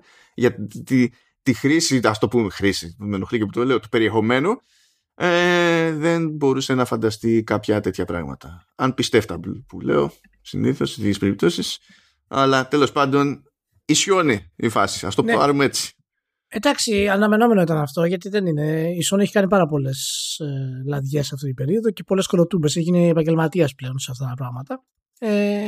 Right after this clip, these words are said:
Speaker 2: και αυτό ήταν ένα ακόμα από τα πράγματα τα οποία, ξέρεις, ήταν, έριξε άδεια για να πιάσει γεμάτα.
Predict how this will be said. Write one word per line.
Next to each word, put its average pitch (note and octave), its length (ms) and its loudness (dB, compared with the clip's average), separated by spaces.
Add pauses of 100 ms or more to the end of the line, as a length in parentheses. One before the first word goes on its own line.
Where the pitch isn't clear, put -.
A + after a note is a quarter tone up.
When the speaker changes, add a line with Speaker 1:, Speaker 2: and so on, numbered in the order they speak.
(280)
Speaker 2:
και A3 120 2
αυτό A#3+ 240 6
ήταν B3 240 4
ένα B3+ 160 4
ακόμα A3+ 260 4
από G3+ 120 2
τα D#3 600 2
πράγματα C4+ 300 0
τα A3 100 -2
οποία, B3+ 420 0
ξέρεις, E3+ 380 -2
ήταν, A3 240 -4
έριξε G#3+ 400 2
άδεια A#3 120 4
για A#3 80 2
να G#3+ 60 0
πιάσει - 280 2
γεμάτα. E3+ 420 -2